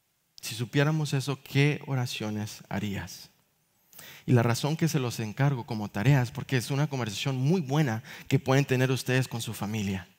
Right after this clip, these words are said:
Si se sientan ahí en la mesa y están comiendo y dices, "Ok, si Dios vi-,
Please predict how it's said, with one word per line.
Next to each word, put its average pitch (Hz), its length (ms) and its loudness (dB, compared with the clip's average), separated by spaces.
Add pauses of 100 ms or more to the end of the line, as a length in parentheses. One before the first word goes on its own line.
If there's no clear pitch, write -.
(340)
Si 135 120 0
se 113 120 2
sientan 151 500 4
ahí 131 160 2
en 143 80 6
la 135 80 4
mesa 156 440 4 (180)
y 117 60 -2
están 135 260 0
comiendo 147 420 2
y 143 40 4
dices, 131 340 0
"Ok, 147 180 -2 (380)
si - 180 -2
Dios 160 260 2
vi-, 170 300 0